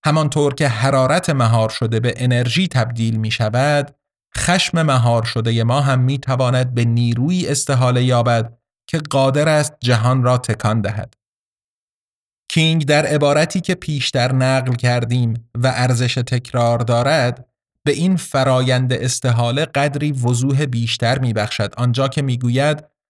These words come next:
«کنشگران حقوق مدنی خشم را مهار کردند و به منظور اثرگذاری حد اکثری آن را تحت نظم و انضباط رها ساختند.» در پرتو این شرح،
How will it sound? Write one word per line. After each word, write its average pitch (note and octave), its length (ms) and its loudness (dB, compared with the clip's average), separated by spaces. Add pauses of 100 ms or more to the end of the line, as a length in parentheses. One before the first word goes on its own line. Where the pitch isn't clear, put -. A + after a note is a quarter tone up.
(160)
«کنشگران C#3 800 0
حقوق A#2+ 520 -2
مدنی A#2+ 580 0
خشم C#3 600 -2
را A2+ 200 0
مهار A2+ 520 0
کردند C3+ 680 0 (300)
و C3+ 160 2
به C#3 120 2
منظور C#3 440 0
اثرگذاری A#2+ 1000 0
حد A#2 300 0
اکثری A2+ 680 -4 (320)
آن E3+ 180 2
را F#3 140 2
تحت F3 420 -4
نظم D#3 760 2
و E3 120 0 (100)
انضباط A#2 720 0
رها G2+ 240 -2
ساختند.» - 720 -8 (1160)
در C#3+ 180 2
پرتو C#3+ 360 -2
این A#2+ 300 0
شرح، C3+ 560 0